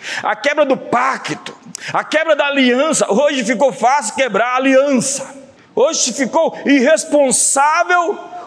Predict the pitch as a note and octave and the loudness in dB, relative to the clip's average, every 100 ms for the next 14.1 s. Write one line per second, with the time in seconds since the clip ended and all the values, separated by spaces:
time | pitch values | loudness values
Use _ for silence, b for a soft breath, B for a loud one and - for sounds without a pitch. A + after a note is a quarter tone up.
0 | B C#4 C4+ C4 D#4+ E4 E4+ D#4+ E4 G3+ | B 2 2 2 0 0 0 0 0 -2
1 | D4+ D4+ D#4 D4 C#4+ D#4+ E4 D#4+ E4 E4 | 0 0 2 0 2 2 2 2 0 0
2 | E4 D#4+ D#4+ A#3 C#4 C#4 G3+ - - - | 0 2 0 2 2 2 0 -4 -14 -18
3 | - - _ _ _ _ _ B B G#3 | -20 -20 _ _ _ _ _ B B 0
4 | D4 D4+ F4 A#3+ G#3+ E4+ - B3 B3 G#3 | 2 2 2 2 2 2 2 0 0 0
5 | C#4 D4+ C4+ B3+ G3+ - - F3 A3 B3+ | 0 0 2 0 -2 -4 0 2 2 2
6 | D#3+ F#2+ - - - - B G3 A#3 C4 | 0 -2 -6 -10 -12 -12 B -2 0 2
7 | C#4 A#3+ C4 F4 C#4+ G#3+ G#3 A3 A3 D#3+ | 0 2 2 2 2 0 0 2 2 0
8 | - - - - - G#3 C3+ F#3 B3+ A3+ | -4 -14 -12 -6 -2 -2 0 2 2 0
9 | - A#2+ C#3+ - - - - - G3 G#3+ | -2 -6 -6 -14 -20 -20 -10 -2 0 2
10 | F#3+ F3+ F3 A3 F3+ - G#3+ A#3 E3 - | 2 2 0 0 -2 0 0 2 0 -2
11 | C3 - A#2 C#3+ A3 F3+ - - - A#3 | -2 -2 0 2 0 0 -4 -6 -2 0
12 | C4 - C#4+ G#3 F3+ A#3 F3 A2+ - F3+ | 0 2 0 2 2 2 0 -4 -4 -2
13 | - G#3+ A3 A3 - - A3+ A3 D3 - | -2 -4 -4 -6 -6 -6 -2 -2 -6 -12
14 | - | -20